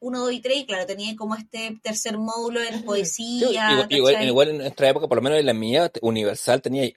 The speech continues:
Speaker 2: uno, y era como... Tenía
Speaker 1: Yo universal
Speaker 2: ahí
Speaker 1: tuve dos, pero leía así
Speaker 2: Ah.
Speaker 1: una wea agilá, onda como, yo me miro pa' atrás y yo me acuerdo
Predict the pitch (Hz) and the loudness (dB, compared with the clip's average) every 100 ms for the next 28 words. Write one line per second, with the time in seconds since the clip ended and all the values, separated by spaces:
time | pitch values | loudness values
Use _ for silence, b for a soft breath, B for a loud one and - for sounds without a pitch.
0 | _ 95 92 101 92 110 113 110 98 92 | _ -4 -2 0 2 2 2 2 0 0
1 | 87 90 92 - _ _ _ _ _ _ | 0 -4 -8 -12 _ _ _ _ _ _
2 | _ _ _ _ 120 123 123 123 120 120 | _ _ _ _ 0 2 2 4 4 4
3 | 117 117 277 - 294 285 220 214 185 - | 2 2 0 -2 -2 -2 0 -4 -6 -12
4 | 185 175 180 202 - - 196 185 180 185 | -12 -8 -6 -2 -2 -2 -6 -6 -4 -4
5 | 190 - 190 - 180 185 - - 196 190 | -4 -8 -12 -10 -8 -8 -8 -12 -10 -8
6 | 190 190 185 185 196 208 214 - 220 208 | -8 -10 -10 -12 -8 -6 -6 -8 -6 -6
7 | 190 208 214 240 240 247 269 - 208 262 | -4 -6 -6 -6 -4 -2 -4 -6 -4 -2
8 | 254 254 277 269 | -2 -2 -4 -4